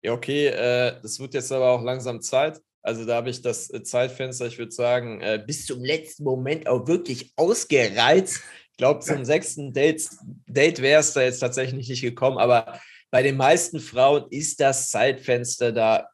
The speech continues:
Speaker 1: wesentlich früher abgelaufen. Also
Speaker 2: Ja, ja.
Speaker 1: wir geben halt immer die Empfehlung, versuch eine Frau immer auf dem ersten Date zu küssen.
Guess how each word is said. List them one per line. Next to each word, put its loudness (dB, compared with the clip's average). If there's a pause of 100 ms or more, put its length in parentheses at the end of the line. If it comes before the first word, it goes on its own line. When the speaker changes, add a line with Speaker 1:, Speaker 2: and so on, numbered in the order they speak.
Speaker 1:
wesentlich -4
früher 0
abgelaufen. -4
Also -2 (520)
Speaker 2:
Ja, -8 (100)
ja. -20 (120)
Speaker 1:
wir -2
geben 4
halt 4
immer 2
die -2
Empfehlung, -2
versuch -4
eine 0
Frau 0
immer 0
auf -2
dem -4
ersten 0
Date -2
zu -12
küssen. -6